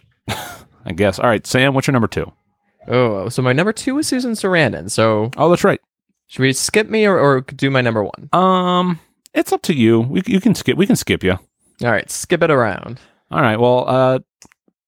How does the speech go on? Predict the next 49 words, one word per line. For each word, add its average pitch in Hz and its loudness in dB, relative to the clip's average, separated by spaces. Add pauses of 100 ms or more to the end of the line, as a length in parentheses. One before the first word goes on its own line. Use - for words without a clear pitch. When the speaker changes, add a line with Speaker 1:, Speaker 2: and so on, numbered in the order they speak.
(400)
Speaker 1:
again, 156 2 (600)
top 143 0
five 131 0
at 120 -2
death 120 2
dot 104 2
com. 98 0 (120)
Join 131 4
the 123 4
Discord. 101 -2
That's, 117 -2
like, 120 -2
all 110 2
the 110 2
support 101 0
we 85 -4
need. 71 -8 (120)
Just - -8
go 117 4
do 117 6
that. 95 0 (320)
Tell 131 0
a 156 2
friend 131 -2 (400)
about 117 0
the 131 0
show. 107 0 (460)
Uh, 90 0
we 98 2
need 123 2
to 127 2
start 120 -2
spreading 139 2
the 151 2
word. 123 2 (160)
Top 117 -2
Five 113 0
of 107 0
Death 92 0
is 80 -6
back. 139 0 (300)
We're 90 -4
ripping 92 0
it 87 -2
up. 120 0 (220)
It's - -10
a 95 -6
good 78 -4
show. 143 2